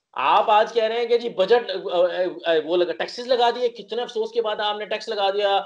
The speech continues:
फलां पे tax लगा दिया, फलां पे tax लगा दिया। ओ भाई, ये इसहाक डार साहब जो उन्नीस अरब डॉ-, अ,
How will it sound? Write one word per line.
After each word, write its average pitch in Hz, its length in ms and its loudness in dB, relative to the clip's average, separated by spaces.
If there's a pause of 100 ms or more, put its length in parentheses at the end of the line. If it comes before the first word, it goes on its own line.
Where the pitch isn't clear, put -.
(360)
फलां 190 240 4
पे 202 80 -2
tax 202 200 -2
लगा 185 200 4
दिया, 196 140 0
फलां 160 240 -2
पे 190 100 -6
tax 185 200 -2
लगा 160 240 2
दिया। 165 160 -4
ओ 120 140 -8
भाई, 123 460 -4 (380)
ये 202 280 6
इसहाक 156 420 2
डार 180 140 4
साहब 170 320 0
जो 202 140 2
उन्नीस 175 420 -4
अरब 185 200 4
डॉ-, 156 120 0
अ, 143 360 2